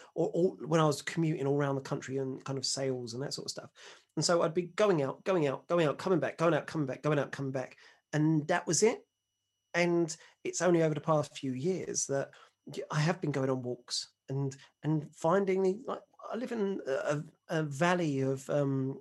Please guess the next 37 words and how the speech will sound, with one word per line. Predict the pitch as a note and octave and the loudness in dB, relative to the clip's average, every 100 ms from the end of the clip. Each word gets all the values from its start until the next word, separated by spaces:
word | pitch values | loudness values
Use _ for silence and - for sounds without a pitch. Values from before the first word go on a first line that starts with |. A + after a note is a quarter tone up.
| - | -6
was | D3 | -6
it, | - _ - _ _ - | -6 _ -20 _ _ -2
uh, | C#3 C#3+ C#3+ | 0 0 0
outstanding | D3 - D3+ D3 | -2 0 0 0
natural | D3 D#3+ D3+ | -2 -4 -2
beauty, | A#3+ A#3 - - - | -2 -4 -6 -10 -14
apparently. | - D#3 D3+ D3+ - _ _ _ - | -4 -2 -2 -6 -10 _ _ _ -2
I | |
didn't | G#3+ F3+ | 0 2
know | C#3+ D3 | 2 2
this | C#3+ G3+ - | 2 -2 -2
'cause | F3 | 0
I'd | G#3 G#3 - | 0 0 -4
never | F#3 A3+ A#3+ | 0 2 2
explored | B3+ G#3+ - A3+ G#4 F4+ D#3 | 0 -2 0 0 2 2 2
it. | C#3+ - | -2 -4
And | E3+ F#3 | 0 2
now | G#3+ G#3 | 4 4
I | F3 | 4
get | F3 F3+ - | 2 -4 -2
to | E3+ D#3+ D#3 - _ - | 2 2 0 -4 _ 0
find | F3 F3+ | 4 4
these | E3+ D3 | 4 0
little | D#3+ - C#3+ C#3 C3+ _ - | -2 -2 -2 -4 -8 _ -12
forest | - F3 D#3+ D#3 - | 4 6 6 2 0
areas | D#3 C#3+ C#3 B2+ | 2 4 2 0
and | C3 | -2
glades | D3+ D#3 C#3 B2+ B2+ A#2+ | 2 4 4 0 -4 -6
and, | B2+ B2+ B2 - _ - | -6 -6 -8 -18 _ -6
um, | C3+ C3 C3 | -4 -2 -4
little | - A#2 | -4 -2
river | D#3+ D#3+ | 0 2
walks | C#3 C3+ C3+ - - - | 2 2 0 -2 -6 -4
and | C3+ C3+ C3 | -2 -2 -2
little | F#3 D3 | -2 -2
villages. | C#3+ F3 D#3 C#3+ C3 A#2+ A2 | 2 4 2 0 -2 -2 -4
And, | C3 B2+ | -4 -4